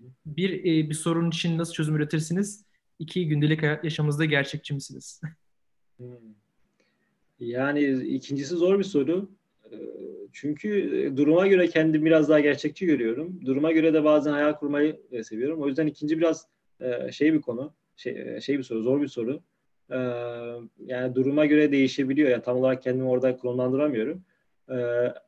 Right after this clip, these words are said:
Speaker 2: ama ilk soru, e, soruna karşı na-, çöz-, nasıl çözüm üretirsin sorusu sanırım.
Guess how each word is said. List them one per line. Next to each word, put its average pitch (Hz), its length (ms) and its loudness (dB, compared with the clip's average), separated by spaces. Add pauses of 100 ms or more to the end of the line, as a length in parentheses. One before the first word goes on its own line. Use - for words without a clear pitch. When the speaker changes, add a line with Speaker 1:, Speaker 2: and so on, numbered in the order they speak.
(120)
Speaker 2:
ama 165 160 -2
ilk 170 160 -2
soru, 180 480 2
e, 127 260 0
soruna 143 420 0
karşı 147 260 0
na-, 156 120 -2
çöz-, 139 200 -6
nasıl 139 220 -8
çözüm 147 260 -2
üretirsin 127 500 -4
sorusu 104 400 -10
sanırım. 139 460 -8